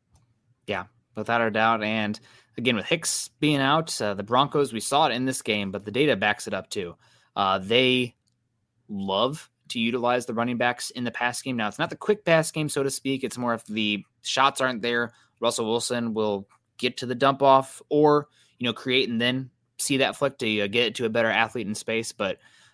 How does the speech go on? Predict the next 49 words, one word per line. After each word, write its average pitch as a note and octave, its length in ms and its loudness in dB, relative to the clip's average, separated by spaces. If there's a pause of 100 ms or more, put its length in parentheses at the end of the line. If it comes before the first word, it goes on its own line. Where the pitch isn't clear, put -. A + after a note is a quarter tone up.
on E3+ 140 4
the E3 60 2
season, G#2 420 -4 (160)
uh, F#2+ 360 -4 (260)
I A2 100 -8
believe B2+ 540 -2
this D3 220 2
is A#2+ 340 -2
not B2 240 6
including A#2+ 380 -4
last A2+ 240 0
night's A#2 200 -4
data G#2+ 240 -2
just G2+ 240 -8
yet, G2 160 -6
but G2 200 -8 (420)
Broncos C#3+ 400 2
have A#2+ 480 0
targeted B2+ 500 0
the A2 160 -2
running A#2 240 0
back G#2+ 220 -2
position G#2 400 -6
out G2+ 140 -2
of - 20 -4
the G2+ 60 -4
pass G#2+ 260 -4
game G2 280 -8 (260)
twenty-four C3 480 -2
percent C3 220 -6
of B2 40 -4
the A#2 100 -2
time, A#2+ 280 -4
which A2 160 -6
is G2+ 140 -6
the F#2+ 280 -8 (680)
pretty A#3+ 180 0
far D3+ 220 6
and C3 80 2
away A#2+ 180 2
the G2+ 60 -2
highest A#2+ 340 0
in A2+ 80 -4
the G#2+ 60 -4
league G#2+ 220 -2
out G#2 100 2
of G2+ 60 -4
any G#2 180 0
quarterback, G2+ 580 -2